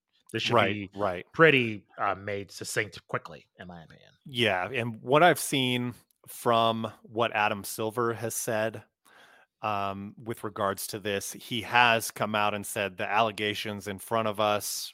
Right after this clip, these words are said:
Speaker 2: regarding the Kevin Porter Junior situation are horrific. So I think
Speaker 1: There you
Speaker 2: there's
Speaker 1: go.
Speaker 2: an understanding
Speaker 1: <laughs>
Speaker 2: from him there. Um,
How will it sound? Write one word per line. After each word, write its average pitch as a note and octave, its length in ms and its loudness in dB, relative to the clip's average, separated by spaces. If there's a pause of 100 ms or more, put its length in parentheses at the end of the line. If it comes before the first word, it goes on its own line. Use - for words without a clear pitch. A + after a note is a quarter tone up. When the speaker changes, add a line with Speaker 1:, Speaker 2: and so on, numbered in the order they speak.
Speaker 2:
regarding G2 440 -6
the F#2+ 80 -10
Kevin G2+ 360 -6
Porter G2+ 300 -6
Junior G2+ 340 -8
situation G2 580 -10 (120)
are G#2 320 4
horrific. G2 840 -8 (380)
So - 140 -2
I A2 80 2
think A#2+ 380 -2 (120)
Speaker 1:
There G#2+ 140 2
you - 0 -
Speaker 2:
there's A2+ 140 2
Speaker 1:
go. A#2 60 -6
Speaker 2:
an A#2+ 60 -2
understanding A#2 640 -2
Speaker 1:
<laughs> - 20 -8
Speaker 2:
from A2+ 200 -6
him A2 160 -6
there. G#2+ 380 -2 (560)
Um, G2+ 500 2